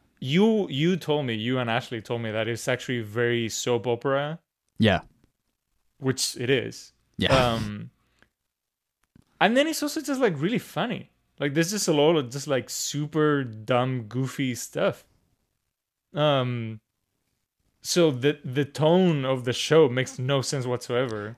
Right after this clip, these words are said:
Speaker 2: Yeah, it's all over the place.
Speaker 1: But it really
Speaker 2: It's
Speaker 1: works
Speaker 2: very
Speaker 1: somehow. Like, it's,
Speaker 2: Mm-hmm.
Speaker 1: it's just really fun to watch. Like, you just don't know how, what way is it gonna go. Like, is this episode going to be more like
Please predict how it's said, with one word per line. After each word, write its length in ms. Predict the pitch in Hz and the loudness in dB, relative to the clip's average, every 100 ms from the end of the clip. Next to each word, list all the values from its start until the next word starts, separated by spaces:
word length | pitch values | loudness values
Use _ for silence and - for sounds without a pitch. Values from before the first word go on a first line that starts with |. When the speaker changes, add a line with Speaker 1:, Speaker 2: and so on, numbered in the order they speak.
| - | 0
Speaker 2:
Yeah, 220 | 113 101 | 2 4
it's 200 | 104 - | 2 6
all 200 | 117 113 | 6 8
over 220 | 113 104 | 8 4
the 100 | 90 | -2
place. 500 | - 78 76 - - _ | -8 -8 -8 -8 -12 _
Speaker 1:
But 200 | 127 185 | 4 8
it 120 | 196 180 | 8 8
really 180 | 277 302 | 4 4
Speaker 2:
It's 40 | |
Speaker 1:
works 100 | 330 | 6
Speaker 2:
very 160 | 403 - | 6 4
Speaker 1:
somehow. 500 | - 311 127 110 120 | 0 -2 -4 -6 -2
Like, 220 | 131 131 | -2 2
it's, 80 | 120 143 | 6 6
Speaker 2:
Mm-hmm. 240 | 147 - | 6 0
Speaker 1:
it's 200 | 143 - | -8 -8
just 260 | 170 - 147 | -10 -10 -4
really 340 | 156 156 143 | -2 0 -2
fun 360 | 143 - 147 139 | -2 0 0 0
to 100 | 135 | -2
watch. 420 | 135 170 - - | 0 0 -2 -8
Like, 140 | 120 117 | -8 -6
you 100 | 131 | -8
just 180 | 131 120 | -6 0
don't 220 | 143 139 | 2 2
know 300 | 135 127 117 | 2 2 0
how, 640 | 123 127 120 120 117 - _ | 0 2 4 2 0 -8 _
what 260 | - 123 117 | -6 -4 -2
way 540 | 117 135 131 123 117 - _ _ _ _ _ _ | 0 0 0 -2 -6 -12 _ _ _ _ _ _
is 120 | 135 131 | -6 -4
it 80 | |
gonna 240 | 120 123 113 | -2 -2 0
go. 200 | 131 135 | 2 2
Like, 240 | 110 107 | 0 -2
is 160 | 120 - | -4 -4
this 200 | 127 - | -6 -4
episode 380 | 123 120 123 110 | -6 -2 -4 -2
going 200 | 120 117 | -4 -4
to 100 | 110 | -4
be 140 | 117 | -4
more 240 | 117 113 113 | -2 -2 0
like 340 | 107 107 - | -2 -4 -10